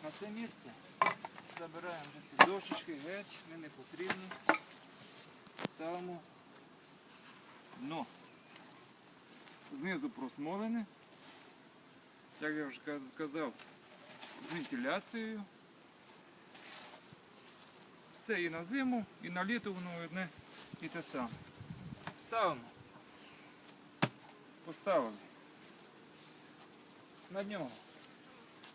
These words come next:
ставимо корпус. На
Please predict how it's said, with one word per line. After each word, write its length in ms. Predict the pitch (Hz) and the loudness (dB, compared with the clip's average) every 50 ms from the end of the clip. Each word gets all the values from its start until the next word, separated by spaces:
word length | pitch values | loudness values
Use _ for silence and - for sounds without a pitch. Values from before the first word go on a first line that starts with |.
| - - - - | -10 -12 -14 -10
ставимо 320 | - 233 233 214 175 143 127 - - | -4 0 0 0 0 -2 -6 -6 -4
корпус. 320 | 156 151 135 - - - - - - - - - - - - - - - - - - - - - - - - - - - - - - - - - - - - - - - - - - - - - - - - - - - - - - - - - - - - - - - - - - - - - - - - - - - - - - - - - - - - | -4 -4 -4 -6 -10 -12 -12 -14 -14 -14 -14 -14 -14 -14 -14 -14 -14 -14 -14 -14 -14 -14 -16 -14 -14 -14 -14 -14 -14 -14 -14 -14 -14 -14 -12 -12 -12 -12 -12 -14 -14 -16 -16 -16 -14 -14 -14 -14 -14 -14 -14 -14 -14 -14 -14 -14 -14 -14 -14 -14 -14 -16 -16 -16 -16 -16 -16 -14 -14 -14 -14 -12 -14 -14 -14 -14 -14 -14 -14 -14 -14 -12 -12 -12 -14 -12 -12
На 60 | 147 | -12